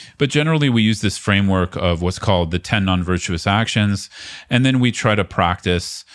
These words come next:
their opposites, which would be the ten virtuous actions. And so there's, there's three of body here, there's four of speech, and there's three of mind. The three of body are avoiding, uh, taking, uh, someone's life,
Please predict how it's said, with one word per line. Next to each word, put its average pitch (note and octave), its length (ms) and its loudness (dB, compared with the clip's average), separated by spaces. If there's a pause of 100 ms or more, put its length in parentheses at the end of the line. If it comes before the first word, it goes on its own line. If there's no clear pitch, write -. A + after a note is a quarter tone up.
(200)
their G2 200 0
opposites, G2 720 -2
which - 220 -6
would F#2 140 -2
be F#2+ 120 0
the F2 120 0
ten G2+ 260 0
virtuous G#2 480 -2
actions. - 560 -8 (640)
And G#2+ 240 2
so A2 360 0
there's, F#2 480 -2
there's F#2+ 260 -2
three C3 220 0
of G2 100 -2
body G2+ 460 0
here, D3 360 -6
there's G2 280 -4
four G#2 240 0
of F#2+ 80 -4
speech, C3 400 -4
and G2 100 0
there's F#2+ 160 -4
three G#2+ 180 0
of F2+ 120 0
mind. F2 400 -2 (840)
The G#2+ 140 0
three A#2+ 220 2
of F#2+ 160 0
body E2 320 -2
are F#2 120 2
avoiding, F2+ 720 0 (400)
uh, E2+ 160 0
taking, F#2+ 640 -2
uh, E2+ 400 0
someone's F2+ 380 0
life, - 500 -4